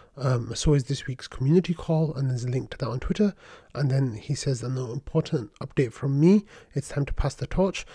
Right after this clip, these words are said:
Going forward, feel free to tag Grant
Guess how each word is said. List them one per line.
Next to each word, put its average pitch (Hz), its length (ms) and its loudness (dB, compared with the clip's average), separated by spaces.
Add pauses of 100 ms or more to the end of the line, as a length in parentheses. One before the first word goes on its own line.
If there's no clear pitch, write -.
(180)
Going 147 220 6
forward, 135 340 0
feel 143 240 0
free 147 220 -2
to - 140 -12
tag - 360 -4 (160)
Grant 196 460 0